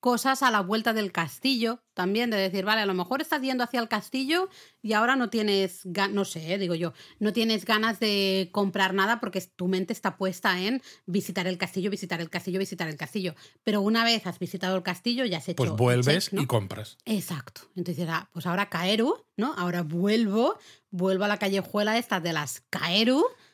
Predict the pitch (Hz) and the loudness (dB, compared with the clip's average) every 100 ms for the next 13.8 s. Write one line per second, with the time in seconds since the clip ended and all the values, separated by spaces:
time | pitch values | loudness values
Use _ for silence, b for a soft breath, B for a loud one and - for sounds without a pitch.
0 | B _ - 175 294 - - 127 117 143 | B _ -6 -4 -4 -8 -2 2 2 2
1 | - 170 196 240 143 123 117 107 135 202 | 2 0 -2 -4 -2 0 -2 0 0 0
2 | 254 190 - 175 185 135 131 190 180 147 | -2 -4 -2 -2 -2 -4 -4 -4 -6 -8
3 | - 123 131 185 - 131 127 117 131 175 | -6 -2 -2 -4 -6 -4 -2 -2 -2 -2
4 | 151 123 110 127 139 123 113 104 104 120 | -2 -2 -4 -2 -2 -2 -2 -4 -2 -2
5 | 208 B B B 113 113 151 165 135 - | -4 B B B -2 0 0 -2 -4 -2
6 | 120 120 127 117 113 107 123 120 107 - | 0 0 -2 -4 -6 -4 -4 -6 -6 -6
7 | 110 127 202 - 247 247 - - 139 127 | -4 -2 -4 -6 -6 -2 -2 -2 -2 -2
8 | 123 135 127 120 131 156 180 - 170 151 | 0 0 0 0 -2 -4 -6 -4 0 0
9 | 117 120 135 135 113 - 165 - 107 170 | 2 2 0 0 -4 -4 -4 -4 -2 -2
10 | 320 _ _ _ _ _ B B B 240 | -4 _ _ _ _ _ B B B 0
11 | 370 571 539 440 277 240 214 165 233 - | 0 2 2 4 4 4 2 0 -2 -4
12 | - 240 208 202 180 156 165 370 - - | 0 2 2 0 0 0 -2 -4 -2 -4
13 | 440 - 480 480 196 131 - | -2 -4 -2 0 -2 -4 -12